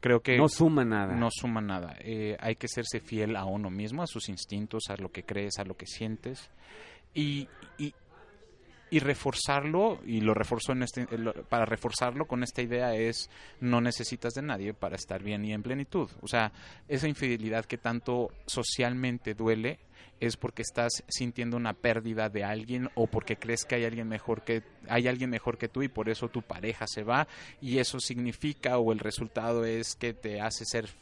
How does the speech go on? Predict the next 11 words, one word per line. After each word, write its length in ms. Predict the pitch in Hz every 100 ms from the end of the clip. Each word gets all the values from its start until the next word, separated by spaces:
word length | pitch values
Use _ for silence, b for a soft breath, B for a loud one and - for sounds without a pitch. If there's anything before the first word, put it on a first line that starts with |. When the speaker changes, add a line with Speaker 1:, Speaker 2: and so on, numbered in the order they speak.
| - - -
Speaker 1:
menos 400 | 123 131 131 120
feliz 400 | 120 120 139 143
porque 240 | 135 110 107
ya 140 | 117
no 100 | 120
tienes 600 | 117 - 135 123 123 117
algo 260 | 117 117 117
que 100 | 110
te 120 | 92
hacía 360 | 95 - 113 95
feliz. 500 | - 92 92 -